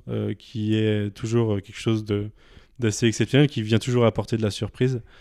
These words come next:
Euh, là, on découvre un mec qui est dans une sorte d'appart, euh, qui écoute de la musique, qui fait du vélo, qui prend son petit-déj,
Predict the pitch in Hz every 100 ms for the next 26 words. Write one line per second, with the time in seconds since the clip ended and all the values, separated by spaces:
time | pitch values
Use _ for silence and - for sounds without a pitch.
0 | - - - 107 107 104 120 127 110 -
1 | 123 107 101 110 - - 101 98 101 101
2 | 95 98 92 104 98 - 107 117 - _
3 | - - _ _ - 101 101 101 - 107
4 | - 113 107 107 101 113 120 - - 101
5 | 101 101 107 113 - - 98 101 92 98
6 | 98 107